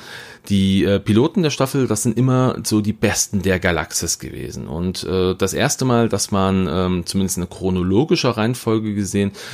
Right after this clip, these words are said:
die Roth-Staffel mitbekommen hat, äh, war wohl bei der Schlacht von Scarif. Da ist das Gan-, es ist, die, sind diese, äh, Piloten eingeführt worden.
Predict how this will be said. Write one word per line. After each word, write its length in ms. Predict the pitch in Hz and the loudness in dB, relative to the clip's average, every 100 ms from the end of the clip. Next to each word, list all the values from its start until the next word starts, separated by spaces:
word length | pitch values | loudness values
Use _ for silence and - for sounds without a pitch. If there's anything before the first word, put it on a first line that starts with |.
| - - | -10 -2
die 80 | |
Roth-Staffel 880 | 95 90 110 - - 95 104 107 101 - - - | 2 4 2 0 -2 -2 0 0 0 -2 -20 0
mitbekommen 880 | 104 123 - - 127 - 110 113 104 | 4 4 2 -6 -4 0 2 2 0
hat, 300 | 104 - - | -4 -4 -4
äh, 480 | 98 98 95 90 82 | 0 4 4 2 0
war 440 | 82 90 92 85 | 2 4 2 2
wohl 240 | 85 90 | 2 2
bei 180 | 85 78 | 2 0
der 120 | 82 | 0
Schlacht 440 | 80 - 73 - - | -2 -4 -4 -6 -16
von 260 | - 82 - - - | -4 -4 -4 -10 -6
Scarif. 600 | - - 87 92 90 - | -4 0 2 4 2 0
Da 320 | 78 80 85 | 0 0 0
ist 160 | 80 - | -2 -4
das 140 | - | -4
Gan-, 220 | 82 82 | -6 -4
es 160 | 87 - | -4 -2
ist, 240 | 85 - | -4 -6
die, 140 | - 87 | -4 -4
sind 240 | 90 85 | -2 -4
diese, 680 | 82 82 78 78 76 85 80 | -6 -4 -2 -2 -2 -2 -2
äh, 0 | |
Piloten 400 | - 85 85 - | -6 -4 -4 -4
eingeführt 560 | - 120 165 - 117 110 | -2 2 2 2 0 2
worden. 340 | 98 98 98 | 2 4 2